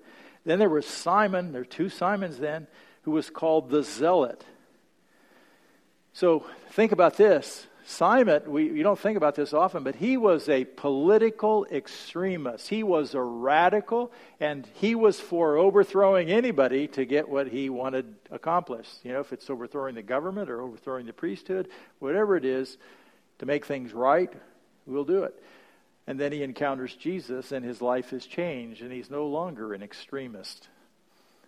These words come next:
And he's no longer ready to do violence for the sake of his cause. But he's called the Zealot. Judas, the son of James, also called Thaddeus. We don't know much about him.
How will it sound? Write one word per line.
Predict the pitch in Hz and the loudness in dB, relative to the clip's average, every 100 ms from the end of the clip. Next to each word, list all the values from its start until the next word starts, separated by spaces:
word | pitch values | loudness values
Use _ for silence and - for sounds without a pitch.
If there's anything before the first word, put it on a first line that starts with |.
| _ | _
And | 117 | -18
he's | 107 | -14
no | 131 127 | -10 -8
longer | 131 151 127 | -6 -6 -6
ready | 113 117 117 | -4 -4 -6
to | - | -10
do | 117 123 | -8 -6
violence | 113 98 101 104 - | -2 -2 -4 -8 -14
for | - | -12
the | 104 104 | -12 -10
sake | 110 104 | -10 -12
of | 107 | -14
his | - 113 | -16 -18
cause. | - 170 135 107 - - _ _ _ _ - _ _ _ _ _ _ | -6 -2 -2 -2 -10 -20 _ _ _ _ -20 _ _ _ _ _ _
But | 123 120 | -14 -12
he's | 123 | -12
called | - 123 117 | -8 -6 -4
the | 135 | -4
Zealot. | 120 131 165 131 - - - _ _ - | -6 -4 0 0 -2 -10 -20 _ _ -20
Judas, | - 170 202 202 - | -4 0 4 2 0
the | |
son | 151 175 165 | -6 -2 -2
of | 123 | -2
James, | - 156 180 208 226 147 | -4 -2 0 0 -2 0
also | 135 - 165 | 0 0 -6
called | - 139 120 | 0 0 0
Thaddeus. | 147 151 165 190 180 | 2 2 4 2 0
We | 127 | -4
don't | 127 139 | -4 -6
know | 143 | -8
much | 131 131 127 | -6 -8 -4
about | 120 113 | -4 -2
him. | 165 151 | -4 -4